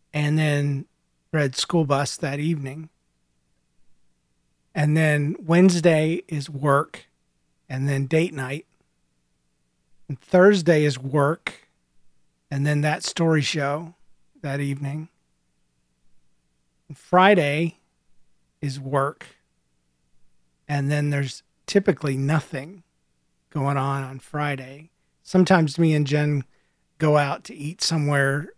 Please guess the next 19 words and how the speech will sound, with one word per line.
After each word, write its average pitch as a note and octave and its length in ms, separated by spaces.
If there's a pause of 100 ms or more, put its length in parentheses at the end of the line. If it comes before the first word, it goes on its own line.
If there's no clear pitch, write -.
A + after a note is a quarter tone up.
(100)
small, D3+ 720 (920)
like C3+ 280
a C3 40
Chick-fil-A C3+ 600
or B2+ 100
something C#3+ 380
like C#3 240
that, C3 260 (1200)
so C#3+ 180
she D3+ 180
doesn't C3 260
have C#3 180
to - 80
cook D3 260
on C#3 120
Friday C#3 340
night. C#3 260 (1000)
And F3 200
then, F#3 520